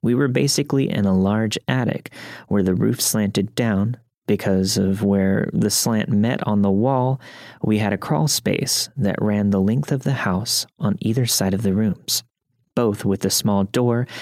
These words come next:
to access them. These were mostly used for storing normal attic stuff, like Christmas decorations and old forgotten toys.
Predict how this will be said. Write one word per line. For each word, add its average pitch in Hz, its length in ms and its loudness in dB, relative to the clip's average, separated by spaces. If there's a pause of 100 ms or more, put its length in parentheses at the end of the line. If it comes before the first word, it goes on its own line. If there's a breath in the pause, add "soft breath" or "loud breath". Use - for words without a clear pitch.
(140 loud breath)
to - 100 -4 (100)
access - 460 -2
them. - 340 -6 (680)
These 117 260 2
were 156 140 2
mostly 131 440 0
used 104 360 2
for 95 160 -2
storing 98 440 2
normal 101 320 2
attic 110 280 -2
stuff, - 440 -4 (400 loud breath)
like 156 140 -2
Christmas - 380 0
decorations 90 720 0
and 95 140 2
old 98 240 0
forgotten 110 560 -2
toys. - 640 -2